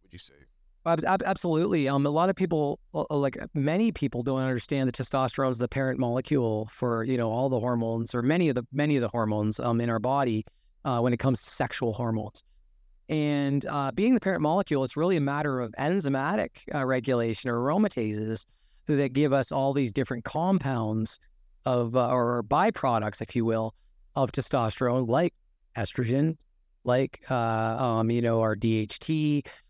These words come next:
Speaker 2: um, all these, all these different, uh, progesterone, all these things are coming from a, a parent.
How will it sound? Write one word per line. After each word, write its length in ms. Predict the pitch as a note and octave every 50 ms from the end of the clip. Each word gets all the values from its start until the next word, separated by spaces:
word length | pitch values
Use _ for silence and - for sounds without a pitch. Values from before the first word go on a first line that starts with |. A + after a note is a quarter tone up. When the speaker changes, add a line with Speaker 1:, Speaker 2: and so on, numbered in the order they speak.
| _ _ -
Speaker 2:
um, 380 | D3+ C3 B2 A#2+ A#2 A#2 A#2+ - - -
all 240 | - D3+ E3+ F#3 G3
these, 240 | G3+ G3+ F3 - - -
all 180 | D3+ D#3+ E3+
these 160 | F3 F#3 E3
different, 500 | C3 B2 E3 D#3 - D#3+ D#3 D3 - - -
uh, 280 | C#3 C3+ C3 B2+ B2 A#2
progesterone, 720 | - C#3 B2 D#3+ D#3+ D3+ - - - D#3 D3 C#3+ C#3+ C#3+ C#3+
all 180 | D3 D3+ E3
these 200 | F3+ G3 E3 -
things 360 | - - D#3+ D3+ D#3 D3+ -
are 300 | - D#3 C#3 C3 B2+ B2+ B2+ -
coming 300 | - C3+ C3+ C3 B2+ B2
from 280 | - - B2+ A#2+ A#2 - -
a, 140 | B2 A#2 A2
a 100 | - B2
parent. 520 | - - - - B2 G#2+ - - - -